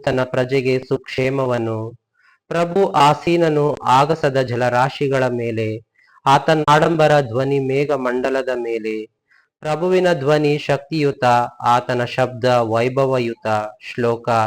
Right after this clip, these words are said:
ಅನುಗ್ರಹಿಸಲಿ ಪ್ರಭು ತನ್ನ ಪ್ರಜೆಗೆ ಸುಕ್ಷೇಮವನ್ನು. ಜಯ ಜಯ ಘೋಷ ಮಾಡುವರೆಲ್ಲರೂ ಆತನ ಆಲಯದೊಳು. ಜಲಪ್ರಳಯದೊಳು ಪ್ರಭು ಆಸೀನನಾಗಿಹನು.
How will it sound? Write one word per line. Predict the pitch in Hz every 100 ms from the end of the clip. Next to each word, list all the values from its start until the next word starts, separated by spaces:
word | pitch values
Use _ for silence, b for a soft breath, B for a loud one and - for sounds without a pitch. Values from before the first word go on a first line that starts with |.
| 113 _ b b b
ಅನುಗ್ರಹಿಸಲಿ | 139 156 175 170 170 175 175 160
ಪ್ರಭು | 151 143 139 139 139
ತನ್ನ | 139 127 123
ಪ್ರಜೆಗೆ | 127 123 131 123 127 123
ಸುಕ್ಷೇಮವನ್ನು. | - 127 - 127 127 135 123 113 110 110 113 _ _ b b b 131
ಜಯ | 151 180
ಜಯ | 180 175 175 170
ಘೋಷ | 160 180 -
ಮಾಡುವರೆಲ್ಲರೂ | 160 143 143 151 151 139 131 135 135 139
ಆತನ | 127 127 120 - 120
ಆಲಯದೊಳು. | 117 127 135 127 117 113 107 107 110 _ b b b
ಜಲಪ್ರಳಯದೊಳು | 120 147 165 165 160 156 165 170 156 147 147
ಪ್ರಭು | 139 135 131 139
ಆಸೀನನಾಗಿಹನು. | - 123 123 143 143 139 123 123 123 120 117 110 110 113